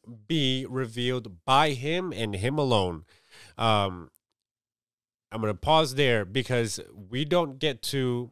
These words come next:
like, I've seen a lot of weird people, um, say things and do things and, and put out books, and it's, like, new revelations of God, and, like, you know, like, they have all of these different things. Like,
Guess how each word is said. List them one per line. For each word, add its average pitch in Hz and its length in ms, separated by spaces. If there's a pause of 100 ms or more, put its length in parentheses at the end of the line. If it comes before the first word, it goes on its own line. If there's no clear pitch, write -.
(240)
like, 120 220
I've 147 240
seen 156 300
a 113 100
lot 113 260
of 110 160
weird 113 320
people, 139 480 (440)
um, 95 580
say 151 340
things 156 400
and 110 220
do 135 160
things 135 520
and, 104 440
and 104 240
put 139 180
out 107 300
books, 143 440
and 117 440
it's, 123 180
like, 104 160
new 143 340
revelations 139 680
of 107 180
God, 101 400
and, 110 140
like, 110 260 (380)
you 120 120
know, 117 160
like, 107 180
they 131 160
have 123 280
all 135 300
of 127 100
these 127 200
different 120 280
things. 123 320
Like, 117 280